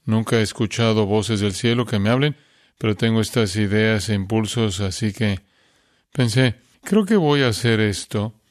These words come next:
Y luego esta mañana me desperté y fue confirmado y luego vine aquí. Y toda la escritura que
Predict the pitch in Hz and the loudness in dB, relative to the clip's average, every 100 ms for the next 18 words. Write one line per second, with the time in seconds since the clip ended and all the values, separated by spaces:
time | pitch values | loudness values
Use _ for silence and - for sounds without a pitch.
0 | _ _ - 113 107 120 107 110 117 110 | _ _ -4 -2 -2 -2 0 0 2 2
1 | 107 104 98 - 107 - 117 117 113 104 | 0 0 -2 -2 -4 0 0 2 2 0
2 | 87 98 98 107 135 131 113 104 101 107 | -4 -8 -6 0 0 0 -2 -2 0 0
3 | 110 107 110 107 107 101 104 143 117 _ | 0 0 0 0 0 -2 0 0 -2 _
4 | _ _ _ - 139 180 165 - 120 139 | _ _ _ -4 0 2 0 -2 -4 0
5 | 139 113 127 107 | 0 0 -2 -2